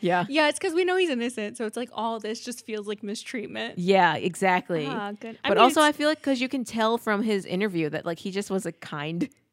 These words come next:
Speaker 2: Yeah.
Speaker 1: you know?
Speaker 2: Yeah.
Speaker 1: He just seems nice.
Speaker 2: He, he, he seems like such a nice dude.
Speaker 1: He's a nice dude.
Speaker 2: Yeah.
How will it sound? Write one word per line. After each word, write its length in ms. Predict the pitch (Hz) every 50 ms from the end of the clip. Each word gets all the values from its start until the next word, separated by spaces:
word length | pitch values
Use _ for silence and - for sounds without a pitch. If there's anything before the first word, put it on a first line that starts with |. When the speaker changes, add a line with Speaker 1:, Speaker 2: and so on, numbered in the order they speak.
| _
Speaker 2:
Yeah. 260 | 381 285 240 240 214 202
Speaker 1:
you 60 | 196
know? 260 | 190 190 196 226 370 - _ _ _
Speaker 2:
Yeah. 120 | - 311 403 453 494 508 494 494 466 415 320 254
Speaker 1:
He 60 | 233
just 140 | 214 208 208
seems 240 | 277 277 269 277
nice. 500 | 196 175 180 - 175 170 - - - - _ -
Speaker 2:
He, 180 | 311 330 320 - -
he, 260 | 311 302 302 311 294 285 - - - - -
he 180 | - 269 - 311
seems 320 | 294 - - 320 311 302 -
like 120 | 311 277
such 280 | - - - 240 233 -
a 40 | 247
nice 280 | 220 208 208 233 -
dude. 400 | - - 214 208 220 196 180 -
Speaker 1:
He's 160 | - 226 247
a 40 | 370
nice 240 | 349 392 415 440 427 - 466 494 554 605 554
dude. 220 | 403 180 165 170 -
Speaker 2:
Yeah. 320 | 226 226 226 190 - -